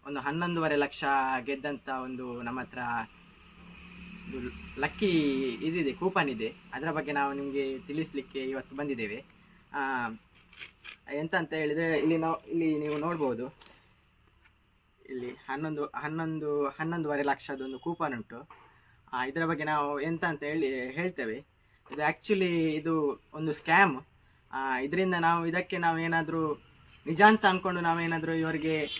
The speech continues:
ಕಾಲ್ ಏನಾದ್ರೂ ಮಾಡಿದ್ರೆ ನಮ್ಮ, ನಮ್ಮ ಅಕೌಂಟಲ್ಲಿರುವ ಹಣ ಎಲ್ಲ ಹೋಗ್ತದೆ. ಆ, ಇವರೊಂದು ಪ್ರೊಫೆಷನಲ್ ಲೆವೆಲಲ್ಲಿ ಒಂದು ಒಳ್ಳೆ ಕಂಪನಿದ್ದು ಹೆಸರನ್ನು ಯೂಸ್ ಮಾಡ್ಕೊಂಡು, ಆ, ಹಾಳು ಮಾಡ್ತಿದ್ದಾರೆ ಅಂತ ಕೂಡ ಹೇಳ್ಬೋದು ನಾವು. ಇದಕ್ಕೆ ನಾವೇನಾದ್ರೂ ಮರುಳಾದ್ರೆ ನಮ್ಮ ಅಕೌಂಟಲ್ಲಿರುವ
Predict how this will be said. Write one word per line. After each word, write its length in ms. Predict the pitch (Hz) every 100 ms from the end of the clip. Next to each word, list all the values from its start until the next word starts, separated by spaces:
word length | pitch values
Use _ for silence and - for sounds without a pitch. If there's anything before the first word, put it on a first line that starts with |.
| - - -
ಕಾಲ್ 260 | 170 202 190
ಏನಾದ್ರೂ 320 | 170 151 151
ಮಾಡಿದ್ರೆ 360 | 156 151 165
ನಮ್ಮ, 260 | 156 156 175 175 160
ನಮ್ಮ 280 | 156 160 180
ಅಕೌಂಟಲ್ಲಿರುವ 600 | 160 180 170 160 160 151
ಹಣ 200 | 139 156
ಎಲ್ಲ 260 | 170 175 196
ಹೋಗ್ತದೆ. 500 | 160 117 120 113 135 - - - - - 143
ಆ, 220 | 143 139
ಇವರೊಂದು 460 | 147 180 175 175
ಪ್ರೊಫೆಷನಲ್ 520 | - 165 214 208 196 175
ಲೆವೆಲಲ್ಲಿ 400 | 165 160 160 165
ಒಂದು 220 | 165 160
ಒಳ್ಳೆ 240 | 175 185
ಕಂಪನಿದ್ದು 760 | 170 160 - 156 151 143 160 147
ಹೆಸರನ್ನು 840 | 143 196 170 160 156 151 147 139 - -
ಯೂಸ್ 180 | 170 143
ಮಾಡ್ಕೊಂಡು, 500 | 160 151 156 165 185 - - - - - -
ಆ, 120 | 135
ಹಾಳು 220 | 135 185 196
ಮಾಡ್ತಿದ್ದಾರೆ 400 | 175 165 147 147
ಅಂತ 140 | 147
ಕೂಡ 180 | 147 151
ಹೇಳ್ಬೋದು 380 | 165 127 123 113
ನಾವು. 300 | 110 131 - _ _ - 143
ಇದಕ್ಕೆ 280 | 165 196 196
ನಾವೇನಾದ್ರೂ 640 | 170 180 180 175 175 160 170
ಮರುಳಾದ್ರೆ 680 | 156 180 170 151 180 180
ನಮ್ಮ 260 | 147 165 175
ಅಕೌಂಟಲ್ಲಿರುವ 880 | 160 180 180 165 160 156 151 151